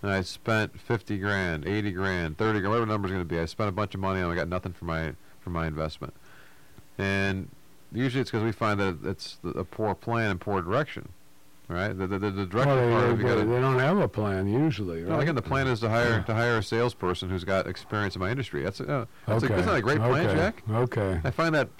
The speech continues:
Speaker 1: that golden nugget, and usually that, that, that works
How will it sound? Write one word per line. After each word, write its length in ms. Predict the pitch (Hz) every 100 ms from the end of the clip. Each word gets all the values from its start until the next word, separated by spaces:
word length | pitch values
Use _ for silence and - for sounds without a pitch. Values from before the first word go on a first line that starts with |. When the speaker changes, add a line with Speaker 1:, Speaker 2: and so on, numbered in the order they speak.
| -
Speaker 1:
that 140 | 117
golden 260 | 127 135 123
nugget, 240 | 127 107 95
and 60 | 123
usually 240 | 139 135
that, 240 | 123 92
that, 320 | 113 107 101 90
that 160 | 127
works 540 | 135 151 139 - -